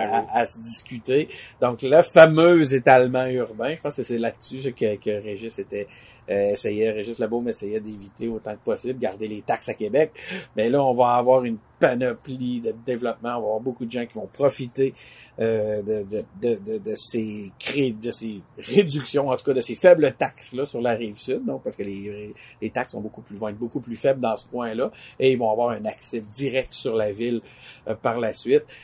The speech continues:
Speaker 2: Mais tout ça, ben, j'imagine que ça va durer justement le temps que tous ces développements-là, euh, se, se, se, se, se, se apparaissent et que ce, ce, ce lien-là, ben, se devienne aussi saturé dans quelques années.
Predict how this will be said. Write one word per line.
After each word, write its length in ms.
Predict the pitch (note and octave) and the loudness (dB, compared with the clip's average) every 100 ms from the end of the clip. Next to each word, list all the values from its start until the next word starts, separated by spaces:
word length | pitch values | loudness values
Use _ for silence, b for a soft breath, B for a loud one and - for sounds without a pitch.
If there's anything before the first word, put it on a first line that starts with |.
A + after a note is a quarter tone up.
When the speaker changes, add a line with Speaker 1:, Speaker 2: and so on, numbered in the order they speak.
| B | B
Speaker 2:
Mais 200 | - A2+ | -4 -4
tout 180 | G#2 A#2+ | -4 -8
ça, 240 | A2+ B2+ B2 | -2 2 4
ben, 160 | A#2 | 2
j'imagine 420 | A2 A#2 A2 A#2 | 0 -2 -4 -6
que 120 | A2+ A2 | -6 -4
ça 180 | A2+ | -2
va 480 | G#2 G#2+ A2 A2 A2 | -2 -2 -2 -2 -4
durer 580 | A#2 A2+ C#3+ C#3 C3+ C#3 | -6 -4 -2 2 2 2
justement 460 | B2+ B2 - A#2 B2+ | 0 -2 0 0 0
le 100 | A#2+ | -2
temps 200 | - B2+ | 2 2
que 100 | B2 | 2
tous 220 | - C3 - - | -2 -6 -6 -8
ces 140 | A#2 G#2 A2+ | -8 -8 -4
développements-là, 720 | B2+ B2 A#2 A#2+ A#2 A2 A2 | -2 0 -4 -4 -6 -4 -4
euh, 680 | A#2 A#2+ A#2 A2+ A2 G#2+ G2+ | -2 -2 -2 0 -2 -2 -4
se, 200 | - - | -6 -8
se, 180 | - G2 | -8 -12
se, 160 | - F#2+ | -14 -16
se, 120 | F2 - - G2+ | -18 -20 -20 -20
se, 1300 | G2 G2 - - - - - - - - - - A2+ | -12 -6 -4 -4 -8 -8 -8 -8 -10 -8 -8 -6 -8
se 320 | G2+ G#2+ G#2 | -4 -4 -4
apparaissent 600 | G#2 G#2+ A#2+ A2 A#2+ C3 - B B - | -4 -2 0 0 -2 -2 -8 B B -6
et 160 | A#2 | -6
que 320 | A2 A2+ A2 G#2+ | -4 -2 0 0
ce, 140 | A2+ - | -6 -8
ce, 240 | - G#2 | -8 -8
ce 140 | - G#2+ | -6 -8
lien-là, 640 | G2+ G#2 A2+ A2+ A2 A2+ | -8 -8 -6 -2 0 0
ben, 220 | G#2+ G#2 | -2 -6
se 120 | G2+ G#2 | -8 -8
devienne 580 | G#2 G#2+ A2 A2+ A2+ A2 | -2 -2 -2 -4 -4 -6
aussi 300 | - - A2 | -8 -6 -6
saturé 560 | A2 - - G#2+ A2 | -6 -8 -12 -10 -8
dans 140 | A2 G#2 | -8 -10
quelques 360 | A2 A2 G#2+ G2 | -12 -8 -8 -10
années. 200 | G2 | -16